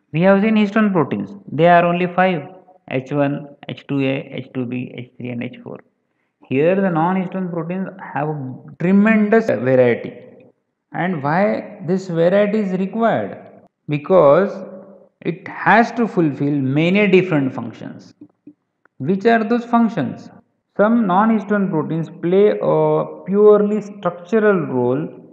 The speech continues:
helping to package D N A into more complex structures to form the structural backbone or scaffold,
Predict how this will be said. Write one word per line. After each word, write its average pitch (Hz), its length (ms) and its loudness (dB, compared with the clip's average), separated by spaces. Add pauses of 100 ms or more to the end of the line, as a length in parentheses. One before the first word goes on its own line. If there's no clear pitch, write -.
(360)
helping 160 540 -4
to 180 80 -2 (160)
package 135 560 -4
D 120 240 0
N 143 100 0
A 247 380 -6 (1040)
into 170 320 0
more 139 540 2
complex 135 960 -2
structures 123 720 -8
to 127 80 -12
form 151 320 -4
the 170 100 -4
structural 185 640 -2
backbone 135 560 -2
or 131 300 -4
scaffold, - 480 -10